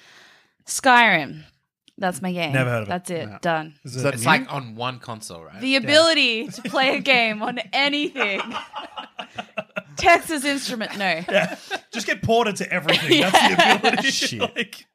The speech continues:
Speaker 2: you're now
Speaker 1: For
Speaker 2: everywhere.
Speaker 1: Nokia thirty-three fifteen.
Speaker 2: Yeah.
Speaker 3: Hell yeah.
Speaker 1: No, no. The ability that I brought was to pick up any piece of clothing,
Speaker 2: Oh, okay.
Speaker 1: and when you put it on, it fits.
Speaker 2: All right.
Speaker 4: Like
Speaker 3: Cool.
Speaker 4: a glove?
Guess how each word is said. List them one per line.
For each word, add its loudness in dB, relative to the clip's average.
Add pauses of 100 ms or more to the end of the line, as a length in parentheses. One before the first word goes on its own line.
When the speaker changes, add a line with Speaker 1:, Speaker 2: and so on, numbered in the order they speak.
(140)
Speaker 2:
you're 0
now 4
Speaker 1:
For -2
Speaker 2:
everywhere. 0
Speaker 1:
Nokia 2
thirty-three -2
fifteen. -4
Speaker 2:
Yeah. 4
Speaker 3:
Hell 4
yeah. -6 (280)
Speaker 1:
No, 2 (260)
no. -4 (120)
The 2
ability 2
that -4
I 6
brought -8 (140)
was 2
to -8
pick -4
up 0
any 0
piece -4
of -6
clothing, 0 (380)
Speaker 2:
Oh, 6
okay. -2 (680)
Speaker 1:
and -8
when -2
you -8
put 0
it 4
on, 2 (800)
it -6
fits. -4 (120)
Speaker 2:
All 4
right. 2 (160)
Speaker 4:
Like -4
Speaker 3:
Cool. 2
Speaker 4:
a 2
glove? 0